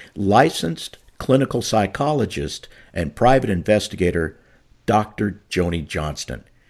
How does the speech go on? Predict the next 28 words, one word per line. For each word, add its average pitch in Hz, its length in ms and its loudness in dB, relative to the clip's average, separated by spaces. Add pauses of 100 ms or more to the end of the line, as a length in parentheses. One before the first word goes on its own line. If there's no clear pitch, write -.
(260)
So - 180 0
welcome 156 420 4
back 147 220 2
to 117 80 -4
the 107 80 -2
show, 139 360 2
Joni, 98 380 0
and 117 120 -2
I 110 80 -2
thought - 340 -2
you 139 220 0
and 107 100 0
I 143 200 -2
could - 200 -8
sort - 300 0
of 107 60 0
have 110 180 -2
a 90 100 -2
highbrow 117 540 0
conversation 101 960 -2 (400)
on 95 240 0
forensics 110 560 -2
investigations 113 960 -2 (200)
with 151 300 0
respect 185 600 -2 (580)
to 123 480 0 (180)
sexual 143 560 -2
assaults. - 640 -4